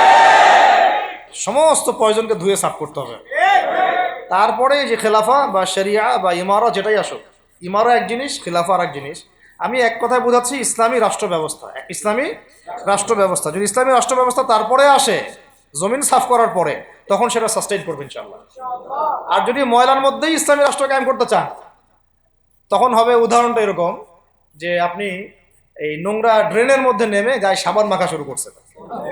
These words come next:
হাততে কোনো লাভ হবে না, বরং ওই নোংরাই আপনাকে খেয়ে ফেলবে। ঠিক আছে? ডেমোক্রেটিক সিস্টেমের মধ্য দিয়ে যদি আমাদের ভাইরা ক্ষমতা যেতে পারে, যাক না, সমস্যার কিছু নাই। এটা কতটুকু জায়েজ না জায়েজ,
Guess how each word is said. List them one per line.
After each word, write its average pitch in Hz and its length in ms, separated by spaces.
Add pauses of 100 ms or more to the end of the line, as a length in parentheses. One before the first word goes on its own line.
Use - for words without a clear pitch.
(960)
হাততে 180 300
কোনো 156 180
লাভ 113 140
হবে 104 180
না, - 60 (960)
বরং 160 220
ওই 208 60 (120)
নোংরাই 240 360 (100)
আপনাকে 190 320
খেয়ে 156 160
ফেলবে। 117 220 (1000)
ঠিক 202 160
আছে? 165 120 (540)
ডেমোক্রেটিক 294 500
সিস্টেমের 294 420
মধ্য 240 140 (100)
দিয়ে 269 160
যদি 247 160
আমাদের 226 200
ভাইরা 190 240
ক্ষমতা 196 400
যেতে 190 160
পারে, 196 260
যাক 180 220
না, 135 40 (100)
সমস্যার 156 320
কিছু 139 200
নাই। - 80 (840)
এটা 247 160 (240)
কতটুকু 214 400
জায়েজ 196 280
না 185 80
জায়েজ, 190 200